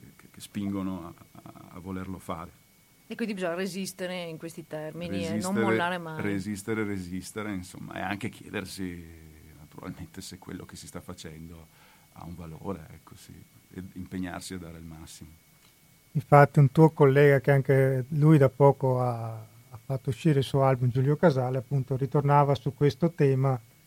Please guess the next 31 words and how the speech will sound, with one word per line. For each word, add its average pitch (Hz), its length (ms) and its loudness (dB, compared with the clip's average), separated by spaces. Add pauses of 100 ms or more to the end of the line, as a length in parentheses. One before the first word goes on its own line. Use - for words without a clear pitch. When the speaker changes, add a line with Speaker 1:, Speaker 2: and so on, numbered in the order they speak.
(520)
Speaker 3:
e - 60 -6
sul - 140 -4
fatto 165 300 4
su 160 140 -6
come 160 240 6
l'industria 156 520 2
musicale 139 680 -2
adesso 127 280 -6
si 143 180 -6
occupi 135 460 -2
sempre 143 360 -4
più 143 240 -2
di 139 80 -8
sentimentalismo 131 1120 -4 (680)
e 151 120 -2
non 147 240 2
di 127 80 -6
sentimento, 143 680 -2
appunto 135 580 -4
cercando 147 500 2
la 139 260 4
facilità 147 520 2
e 139 40 4
la 139 120 0
banalità, 127 640 -6
mentre 123 260 -8
tu 127 180 -6 (120)
vedo 127 240 -4
che 131 100 -2
nei 131 180 -2
testi 131 480 -2